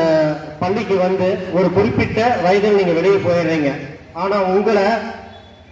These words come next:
கண்ணுங்கருத்துமா பார்த்துக்கிட்ட ஆசிரியர்கள் மட்டும் அதே இடத்துல ஒரே மாதிரி இருக்கிறாங்க. இந்த பள்ளிக்கு இன்னொரு தரச்சான்றிதழ் கண்டிப்பா தரணும். இங்க வந்து பார்த்ததுக்கு அப்புறம்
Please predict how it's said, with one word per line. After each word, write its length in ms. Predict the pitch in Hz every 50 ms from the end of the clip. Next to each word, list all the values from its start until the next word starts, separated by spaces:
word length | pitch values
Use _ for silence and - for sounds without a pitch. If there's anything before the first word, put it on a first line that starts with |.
| - - - -
கண்ணுங்கருத்துமா 800 | 180 190 226 240 240 233 220 226 202 214 - - 214 214 214 220 208 -
பார்த்துக்கிட்ட 480 | 190 196 190 - 202 175 180 - 180 180 156 135 - - - - - - - - - - - - - - - 139 156 190
ஆசிரியர்கள் 680 | 220 233 - 254 233 226 220 202 202 196 190 185 185 185
மட்டும் 260 | 190 - 226 208 180 175
அதே 180 | 175 196 208 208 202 196
இடத்துல 320 | 190 180 196 185 170 180 196 208 - 156 - - - 147 156
ஒரே 200 | 165 180 196 214 220 226 208
மாதிரி 200 | 202 185 185 165 165
இருக்கிறாங்க. 420 | 170 170 180 165 156 151 143 135 131 - - - - - - - - - 160
இந்த 180 | 185 208 202 208 202 - - 190
பள்ளிக்கு 520 | 196 214 254 254 262 247 254 240 240 247 247 226 240 - - - - - - - - - - - - 143 147 175
இன்னொரு 480 | 208 240 254 254 254 247 233 202 202 175 156 151 - - - -
தரச்சான்றிதழ் 760 | 190 202 240 240 - 226 226 214 208 190 196 190 233 214 185 190
கண்டிப்பா 340 | 185 196 202 208 - 220 208 - 190 180
தரணும். 340 | 185 180 185 156 139 - - - - - - - - - - - - 175
இங்க 120 | 175 185 190 185 185
வந்து 160 | 190 226 247 233 226 202
பார்த்ததுக்கு 480 | 190 208 - 226 220 196 196 175 190 180
அப்புறம் 320 | - 208 202 202 208 214